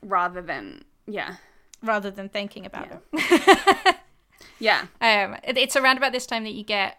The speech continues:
Speaker 2: um, Thomas Nash, the English writer, wrote, "O Italy, that academy of manslaughter, the sporting place of murder, the apothecary shop of poison." <laughs>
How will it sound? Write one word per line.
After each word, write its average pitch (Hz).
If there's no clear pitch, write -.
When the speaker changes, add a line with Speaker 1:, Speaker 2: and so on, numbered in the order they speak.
Speaker 2:
um, 196
Thomas 240
Nash, 214
the 208
English 202
writer, 202
wrote, 196
"O 202
Italy, 202
that 190
academy 196
of 196
manslaughter, 202
the 196
sporting 208
place 202
of 202
murder, 202
the 190
apothecary 196
shop -
of 202
poison." 208
<laughs> -